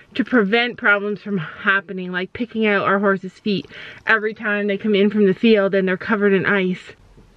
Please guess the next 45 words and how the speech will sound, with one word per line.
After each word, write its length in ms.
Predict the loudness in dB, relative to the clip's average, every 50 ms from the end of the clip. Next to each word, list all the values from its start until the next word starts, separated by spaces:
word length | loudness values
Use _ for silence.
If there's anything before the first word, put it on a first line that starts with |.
| _ 0
It 80 | 2
makes 260 | 2 2 2 0 0
so 120 | 2 2 2
much 200 | 2 -2 -6 -8 -14 -14 -12 -6 -2
difference 560 | 0 0 0 0 -2 -2 0 -2 -4 -6 -4
rather 380 | 0 0 2 2 2 0 0
than, 240 | 0 0 0 0 0
like, 280 | 0 2 2 2 0 0
going 400 | 0 0 2 2 2 0 0 -2
two 180 | 0 2 2
or 100 | 2 2
three 180 | 2 0 -2 0
times 240 | 0 0 0 2 2
a 80 | 0
week 500 | 0 2 4 4 4 4 2 -2 -10 -6 0
to 120 | 0 0
see 160 | 2 4 4
your 180 | 4 4 4 4
horse 380 | 2 2 4 4 2 2 -2 -6
and 100 | -6 -4
picking 300 | -4 -2 0 0 2 2
out 240 | 2 0 0 -2 -2
all 180 | 2 2 2 2
the 120 | 2 2
ice 220 | 0 0 0 0 -2
from 180 | -2 0 0
their 120 | 0 0 0
feet. 340 | 0 0 2 2 0 0
I 60 | 0 2
don't 160 | 2 2 2
know. 240 | 2 2 2 0 -4 -8 -20 -20 -20 -12 -6
I 100 | -4 -2
know 160 | -2 -2 -2
horses 340 | 2 2 0 0 0 -2 0
are 120 | 0 0 2
horses, 420 | 2 0 0 2 2 2 2 2
but 140 | 2 0 0
I 80 | 0 -2
just 160 | -2 -4 -4
feel 160 | -4 -2 0
like 280 | 0 0 -2 -4 -10 -16 -16 -16 -16 -16 -18 -20 -8 0
when 160 | 2 4 4 4
you 100 | 4 2
domesticate 680 | 2 2 2 2 2 0 -4 -8 -10 -6 -4 -2 -2 -2
horses, 540 | 0 0 0 0 0 0 0 0 0 -2